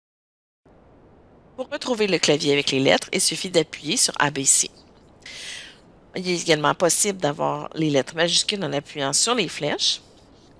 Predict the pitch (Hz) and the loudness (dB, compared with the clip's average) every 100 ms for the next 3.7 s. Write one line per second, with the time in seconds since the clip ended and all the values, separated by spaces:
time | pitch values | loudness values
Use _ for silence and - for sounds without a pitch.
0 | - 156 151 151 147 147 - 147 156 - | -4 -2 0 -2 0 -2 2 2 0 -2
1 | 156 - 151 156 151 147 - - 233 339 | -4 -2 -2 -2 -2 0 0 0 -2 -2
2 | - - - - 196 - 170 151 - 226 | -4 -14 -16 -6 0 0 2 0 2 2
3 | 180 165 202 202 - - 160 | 2 -2 -6 -6 0 0 0